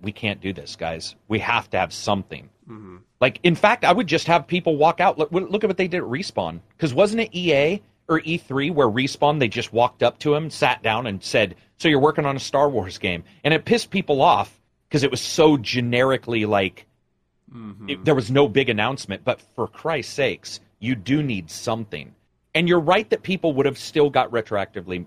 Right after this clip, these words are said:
Speaker 1: or still got mad. Retroactively, that's sort of a, a stupid thing to say that,
Speaker 2: Right.
Speaker 1: like, "Oh, just the picture would placate everybody." But what this mimics is the feeling that I get almost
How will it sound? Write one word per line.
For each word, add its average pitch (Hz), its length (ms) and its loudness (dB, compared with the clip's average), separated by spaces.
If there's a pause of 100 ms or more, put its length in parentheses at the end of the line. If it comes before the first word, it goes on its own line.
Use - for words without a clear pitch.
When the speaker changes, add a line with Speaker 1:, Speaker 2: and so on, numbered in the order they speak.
Speaker 1:
or 107 200 -6
still 156 200 2
got 127 160 2
mad. 90 380 0
Retroactively, 110 720 0
that's 95 260 -2
sort 104 320 -2
of 90 120 -2
a, 87 140 -6
a 107 60 -4
stupid 95 460 -8
thing 92 180 -4
to 87 60 -8
say 92 240 -2
that, 87 120 -4
Speaker 2:
Right. 92 60 -10
Speaker 1:
like, 90 200 -6
"Oh, 117 160 2
just 120 260 -6
the 117 60 -8
picture 101 400 -8
would 87 240 -6 (360)
placate 92 320 -4
everybody." 80 420 -10 (460)
But 131 280 4 (220)
what 123 200 2
this 160 180 0
mimics 127 460 -2
is 101 220 -8
the 101 80 -8
feeling 110 640 -6
that 101 140 -2
I 98 140 2
get 101 280 -2
almost 101 320 -8